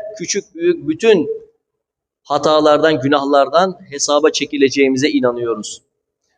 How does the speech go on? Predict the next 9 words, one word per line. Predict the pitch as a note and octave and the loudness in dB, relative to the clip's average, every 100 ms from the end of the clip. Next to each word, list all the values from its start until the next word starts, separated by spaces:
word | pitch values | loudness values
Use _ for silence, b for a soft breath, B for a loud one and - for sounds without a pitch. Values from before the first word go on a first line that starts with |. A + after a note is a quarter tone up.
| _ | _
O | D#3 A#3 | 0 2
yüzden | A3 G3+ | 4 4
yapmış | F3 E3+ - A3 G#3+ | 6 4 2 0 4
olduğumuzun | G3+ F#3+ G3 G3 F#3+ G#3 G3+ _ _ _ | 4 6 4 4 0 -2 -6 _ _ _
karşımıza | E3 F3 E3+ G3 F#3 G3+ | 0 0 2 0 2 2
mutlaka | A#3 - F#3+ F#3+ F3 | 2 2 2 2 0
çıkacağını | - E3 D3 D3+ D3 C#3+ | 2 0 2 4 4 2
biliyoruz | D3 D#3 D3 F3 G#3 - - _ _ _ _ - | 4 6 6 6 4 0 -16 _ _ _ _ -6
ve, | D3 F#3+ | 0 0